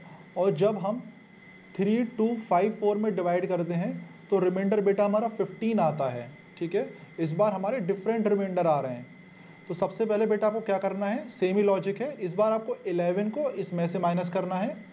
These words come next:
और जो फ़िफ़्टीन है उसको बेटा इसमें से minus करना है।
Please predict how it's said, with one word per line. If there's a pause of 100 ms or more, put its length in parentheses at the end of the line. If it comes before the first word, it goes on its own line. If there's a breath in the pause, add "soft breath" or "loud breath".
(1200 loud breath)
और
जो
फ़िफ़्टीन
है (460)
उसको
बेटा
इसमें
से
minus
करना
है।